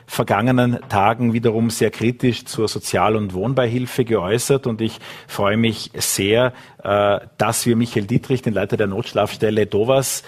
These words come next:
und Sprecher der Armutskonferenz in Vorarlberg bei uns begrüßen dürfen. Äh, wieder einmal bei Vorarlberg Live. Es, die Inflation macht's nicht einfacher momentan und ein bisschen Energiekostenzuschuss ist auch da.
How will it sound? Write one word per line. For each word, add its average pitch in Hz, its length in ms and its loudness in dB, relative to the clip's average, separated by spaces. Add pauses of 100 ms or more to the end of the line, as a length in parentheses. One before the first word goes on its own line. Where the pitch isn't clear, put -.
(160)
und 147 160 4
Sprecher - 360 -2
der 101 100 2
Armutskonferenz 110 680 -2
in 110 60 -6
Vorarlberg 113 340 -4
bei - 80 -2
uns 127 140 0
begrüßen 123 420 -2
dürfen. 131 400 0 (320)
Äh, 113 180 0
wieder 131 280 4
einmal 113 400 2
bei 127 320 4
Vorarlberg 120 420 2
Live. 110 400 2
Es, - 500 -2
die 147 120 2
Inflation 143 500 2
macht's 135 240 0
nicht 135 180 0
einfacher 117 440 2
momentan 127 560 2 (300)
und 131 120 2
ein 117 80 2
bisschen 131 260 0
Energiekostenzuschuss 123 1040 -2
ist 107 160 -2
auch 101 220 0
da. 120 260 2